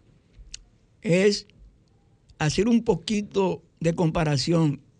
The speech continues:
entre Leonel Fernández y Danilo Medina,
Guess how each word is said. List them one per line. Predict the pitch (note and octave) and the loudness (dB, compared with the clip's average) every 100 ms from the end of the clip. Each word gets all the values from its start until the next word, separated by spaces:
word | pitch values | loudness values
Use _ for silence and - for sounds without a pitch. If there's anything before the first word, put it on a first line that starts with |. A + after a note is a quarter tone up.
| _ _ _ _ _ _ - | _ _ _ _ _ _ -2
entre | C#3+ C#3+ D#3 D3 | 0 0 0 0
Leonel | C#3+ D3+ F3 | 2 0 0
Fernández | F#3+ E3 E3+ E3+ E3 | 0 0 -2 -2 -2
y | |
Danilo | D#3 D3 E3+ | -2 -2 -2
Medina, | D#3+ D3+ C#3 B2+ A#2+ | 0 0 2 2 0